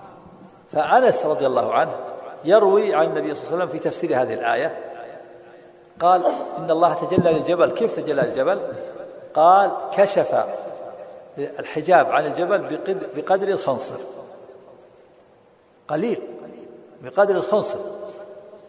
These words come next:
وأشار أنس بطرف إصبعه على أول بنان من الخنصر، بطرف الخنصر التجلي. كشف الله الحجاب عن الجبل بقدر إيش؟ بقدر طرف الأصبع على أول بنان من الخنصر.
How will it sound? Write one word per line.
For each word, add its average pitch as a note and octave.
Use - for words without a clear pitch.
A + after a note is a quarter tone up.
وأشار F3
أنس G#3
بطرف D#3
إصبعه B2+
على C#3
أول E3
بنان D#3
من A#2+
الخنصر، G#2+
بطرف D#3
الخنصر -
التجلي. B2
كشف F#3
الله D#3
الحجاب D#3+
عن D3+
الجبل F3
بقدر E3
إيش؟ E3+
بقدر F3+
طرف G3
الأصبع D3+
على C3+
أول D#3+
بنان D3+
من B2
الخنصر. -